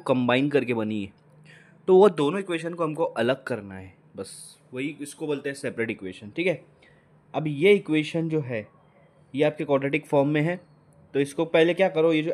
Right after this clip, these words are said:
एक्स स्क्वायर और वाई स्क्वायर के साथ जो नंबर है, इन दोनों को मल्टीप्लाई करो। यहाँ पर थ्री है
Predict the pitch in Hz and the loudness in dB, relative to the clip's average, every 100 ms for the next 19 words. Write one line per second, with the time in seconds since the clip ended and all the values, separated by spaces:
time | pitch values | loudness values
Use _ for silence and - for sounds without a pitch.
0 | 143 143 - - 190 185 151 147 147 - | 0 -2 -2 2 6 8 8 4 0 -12
1 | - - 151 156 151 151 147 147 120 139 | -8 0 2 0 -2 -2 -2 -4 -2 -2
2 | 170 123 - _ _ - 147 175 139 110 | 0 -2 -4 _ _ -8 -4 -2 -2 -2
3 | 110 104 151 139 107 110 - 104 104 98 | -4 -6 -6 -6 -6 -10 -8 -6 -6 -8
4 | 90 95 _ _ _ 127 127 156 156 151 | -14 -16 _ _ _ -8 0 0 0 -2
5 | - - 135 156 165 175 | -6 -6 -4 -2 -2 -4